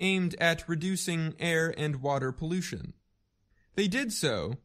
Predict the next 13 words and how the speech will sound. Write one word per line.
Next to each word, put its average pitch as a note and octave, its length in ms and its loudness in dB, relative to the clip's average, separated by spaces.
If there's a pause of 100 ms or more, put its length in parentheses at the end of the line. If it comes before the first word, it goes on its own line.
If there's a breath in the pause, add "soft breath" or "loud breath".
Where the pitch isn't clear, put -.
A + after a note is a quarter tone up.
(160)
even F#3+ 340 0
though F3+ 380 0
Biden's F#3+ 540 0
administration D#3+ 1000 -2 (240)
asked F#3+ 400 2
them E3+ 340 0
to F3+ 140 -2
wait E3+ 520 0
while D#3 320 2
agencies D#3+ 680 -2
write C3+ 360 -2
new C#3+ 160 -2
rules. C#3+ 640 -4